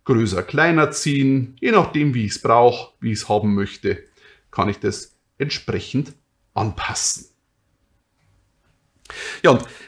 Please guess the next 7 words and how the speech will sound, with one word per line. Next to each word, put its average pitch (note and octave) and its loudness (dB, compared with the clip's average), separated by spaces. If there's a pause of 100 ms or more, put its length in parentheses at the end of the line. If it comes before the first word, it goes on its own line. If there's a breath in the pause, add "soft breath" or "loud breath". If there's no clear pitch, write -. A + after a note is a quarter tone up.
(160 loud breath)
genau D#3 8
so G3+ 6
funktioniert E3 2
eigentlich C#3+ 2
jedes F#3+ 4
weitere B2 4
Steuerelement, A2 4